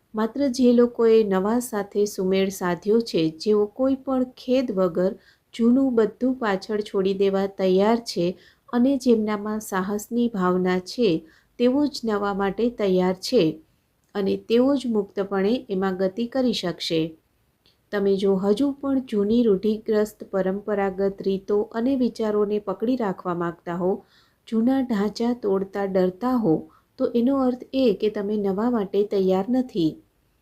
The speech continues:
એ માટે તો હિંમત જોઈએ, તાકાત અને નિશ્ચયાત્મકતા જોઈએ. તમે જે કરી રહ્યા છો તે બરોબર છે એવી અંદરની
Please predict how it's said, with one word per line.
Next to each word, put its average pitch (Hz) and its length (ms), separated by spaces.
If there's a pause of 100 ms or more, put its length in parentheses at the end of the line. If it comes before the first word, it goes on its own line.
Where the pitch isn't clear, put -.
(360)
એ 226 120
માટે 196 300
તો 226 160
હિંમત 208 480
જોઈએ, 165 520 (400)
તાકાત 202 500 (100)
અને 240 200
નિશ્ચયાત્મકતા 220 1000
જોઈએ. 160 560 (500)
તમે 208 220
જે 254 220
કરી 226 340
રહ્યા 190 400
છો 233 220
તે 254 180
બરોબર 220 580
છે 208 380
એવી 214 320
અંદરની 233 680